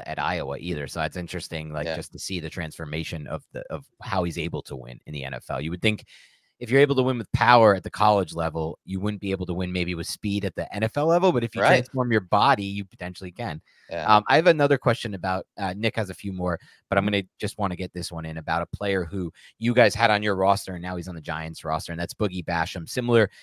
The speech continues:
Speaker 1: in the sense to Epinesa, that it was a slow start with the Bills, but instead of kind of, you know, letting him develop with the Bills, they, they made the decision to move on and trade him to the
Speaker 2: Mm-hmm.
Speaker 1: Giants. He hasn't played much for the Giants, and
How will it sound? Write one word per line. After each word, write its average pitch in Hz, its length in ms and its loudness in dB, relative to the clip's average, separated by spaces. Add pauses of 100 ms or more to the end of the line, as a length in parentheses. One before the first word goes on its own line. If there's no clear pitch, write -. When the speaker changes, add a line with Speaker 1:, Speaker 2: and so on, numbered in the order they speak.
(100)
Speaker 1:
in 113 100 -6
the 107 60 2
sense 110 300 0
to 104 100 -2
Epinesa, 95 600 0
that 87 160 -4
it 82 40 -10
was 82 160 -12
a 82 40 -12
slow 82 220 -6
start 101 360 2
with 123 100 -6
the 123 60 -4
Bills, 127 300 4
but 95 200 2 (280)
instead 104 220 4
of 98 100 -2
kind 101 180 0
of, 87 180 -6
you 107 120 -4
know, 90 80 -2
letting 101 280 0
him 98 120 -6
develop 98 400 2
with 104 160 -2
the 98 60 -6
Bills, 92 360 -4
they, 90 220 -8
they 92 120 -10
made 90 200 -8
the - 40 -20
decision 85 300 -12
to - 100 -20
move 85 220 -10
on 82 240 -4
and 80 80 -14
trade 87 220 -10
him 85 60 -14
to 98 60 -20
the 90 60 -10
Speaker 2:
Mm-hmm. 80 80 -12
Speaker 1:
Giants. 78 340 -8 (260)
He 151 60 -2
hasn't 202 280 2
played 135 200 2
much 69 260 -16
for 76 100 -14
the 73 100 -18
Giants, 76 640 -10
and 95 260 -6